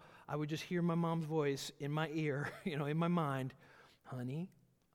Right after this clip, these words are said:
you need to filter that through Philippians four eight." Those thoughts, those feelings, those ideas, those impressions, those temptations. Honey, you need to filter those thoughts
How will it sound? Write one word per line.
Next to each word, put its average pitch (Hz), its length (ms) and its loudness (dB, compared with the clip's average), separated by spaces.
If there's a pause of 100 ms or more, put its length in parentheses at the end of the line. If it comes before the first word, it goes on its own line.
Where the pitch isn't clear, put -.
(220)
you 110 180 -8
need 131 200 -4
to 139 40 -6
filter 196 400 -4
that 117 400 -6
through 127 180 -6
Philippians 131 540 -6
four 143 280 -4
eight." 190 360 -10 (1120)
Those 147 220 -6
thoughts, - 600 -4 (800)
those 151 200 -2
feelings, 175 800 0 (760)
those 147 220 -2
ideas, 170 640 2
those 143 220 -2
impressions, 165 840 -4 (340)
those 139 180 -2
temptations. 165 920 -6 (800)
Honey, 127 420 -4 (640)
you 113 160 -8
need 131 140 -2
to 151 80 -4
filter 127 520 -4
those 127 280 -6
thoughts - 580 -8